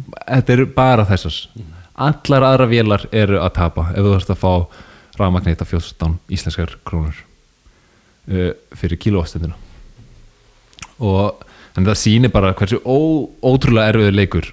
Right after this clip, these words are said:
Speaker 1: að mæna Bitcoin er og að, þú veist
Speaker 2: Já, sérstaklega ef þú ætlar að gera þetta á einhverjum stórum skala.
Speaker 1: Já.
Speaker 2: Þetta er náttúrulega ekkert mál að vera með þetta inn í stofu og, og horfa á þetta þannig að þú sért að skipta, þú sért bara að skipta fiat yfir í, í Bitcoin.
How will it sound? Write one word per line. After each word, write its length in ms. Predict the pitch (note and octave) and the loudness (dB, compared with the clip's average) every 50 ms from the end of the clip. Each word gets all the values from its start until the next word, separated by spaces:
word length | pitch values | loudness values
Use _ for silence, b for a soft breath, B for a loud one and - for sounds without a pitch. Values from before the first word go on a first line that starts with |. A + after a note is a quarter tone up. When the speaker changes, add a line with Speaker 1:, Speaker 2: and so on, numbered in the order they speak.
| - - | -6 -2
Speaker 1:
að 200 | G2 G2 F#2+ G2 | 0 2 2 4
mæna 400 | G2+ G2 G2+ G2 F#2+ F#2 F2 E2+ F2+ - - - - - | 4 4 4 4 4 2 2 0 0 -2 -8 -16 -4 0
Bitcoin 400 | G2+ F2+ - - F2+ D#2+ D#2 D2 | 0 0 0 0 -2 -2 0 -2
er 180 | E2 D#2+ - - - - b b b b b b b b | -2 -4 -6 -8 -14 -20 b b b b b b b b
og 140 | - F#2+ F2+ | -6 -4 -2
að, 320 | F2+ F2 F2+ F2+ F#2 - - | 0 0 0 0 -2 -4 -4
þú 120 | - G2 F2 | -4 -4 -4
veist 260 | D#2+ - - - - - B2 | -4 -6 -10 -18 -20 -20 -18
Speaker 2:
Já, 220 | A#2+ G#2+ G#2+ G2 G2 | -16 -16 -14 -16 -16
sérstaklega 640 | - - A#2 G#2 - - A#2+ G2+ G#2+ G#2 G#2 G2+ G2 | -16 -16 -16 -16 -14 -14 -14 -14 -12 -12 -12 -12 -12
ef 80 | F#2+ | -14
þú 80 | - G2+ | -16 -18
ætlar 60 | F#2 | -18
að 80 | - - | -18 -16
gera 200 | G#2 G2+ G#2 G#2 | -14 -12 -12 -12
þetta 120 | G2 - | -12 -12
á 40 | G2+ | -14
einhverjum 260 | F#2 G#2+ G2+ F#2+ F#2 F#2 - - _ _ _ _ _ _ - - _ _ - | -14 -14 -16 -18 -18 -20 -20 -20 _ _ _ _ _ _ -20 -20 _ _ -20
stórum 500 | - _ - A2+ G2+ G#2+ A#2 G#2+ F#2+ E2+ | -20 _ -16 -14 -14 -12 -14 -14 -16 -18
skala. 500 | - - A2+ G#2+ A2+ A#2 A#2 A2 G2+ G2 G2 G2 - - | -16 -16 -14 -14 -12 -12 -14 -16 -18 -20 -20 -20 -8 -6
Speaker 1:
Já. 140 | - F2 D#2+ - - | -6 -6 -6 -8 -14
Speaker 2:
Þetta 140 | - _ - | -20 _ -20
er 60 | F#2 | -20
náttúrulega 280 | F2 E2+ _ F#2 E2+ - | -20 -20 _ -20 -20 -20
ekkert 200 | _ - - - | _ -20 -18 -16
mál 160 | F#2+ F#2+ G2+ | -14 -14 -12
að 140 | G#2+ G#2 G#2 | -12 -14 -14
vera 120 | G#2+ G#2 | -14 -14
með 100 | G#2 G#2+ | -16 -16
þetta 120 | G2 - G#2+ | -16 -16 -18
inn 80 | G2 | -18
í 40 | - | -18
stofu 440 | - A#2 A2 A#2 A#2+ A2+ A2 A2 G#2+ | -18 -16 -16 -14 -14 -14 -16 -16 -16
og, 100 | G2+ D#2 C#2+ E2+ | -18 -18 -20 -20
og 340 | F2+ F2 D2+ C#2 - - - | -20 -20 -20 -20 -20 -20 -20
horfa 160 | A#2+ A2+ A2+ | -16 -14 -14
á 40 | A2+ | -16
þetta 160 | A2 - A2 | -16 -14 -14
þannig 160 | A2+ A#2+ A#2+ | -12 -12 -12
að 80 | A2+ G2+ | -12 -14
þú 60 | G2 | -14
sért 180 | A2 G#2 - A2+ | -16 -16 -16 -18
að 100 | G2+ - - | -18 -18 -20
skipta, 400 | - - B2 - - - B2+ A2 - b b b b b b b b b b b b b b b b b b b - | -18 -18 -18 -18 -16 -16 -16 -16 -16 b b b b b b b b b b b b b b b b b b b -20
þú 100 | G#2 G2 | -16 -14
sért 160 | G#2+ G2+ - | -14 -14 -12
bara 120 | - A#2 G#2 | -12 -12 -12
að 60 | - | -12
skipta 320 | - C3+ C3 - - C3+ - | -12 -12 -12 -10 -10 -12 -10
fiat 360 | - B2+ C3 C3+ C3+ C3+ C#3+ | -8 -6 -6 -6 -6 -6 -8
yfir 200 | C#3+ C#3+ C#3 C#3+ | -10 -10 -10 -10
í, 80 | C#3+ - - F2+ | -12 -12 -16 -16
í 120 | B2+ D3 | -16 -16
Bitcoin. 420 | C3+ C3 D#3 C#3+ C#3+ - C#3 - | -16 -14 -14 -16 -14 -14 -14 -16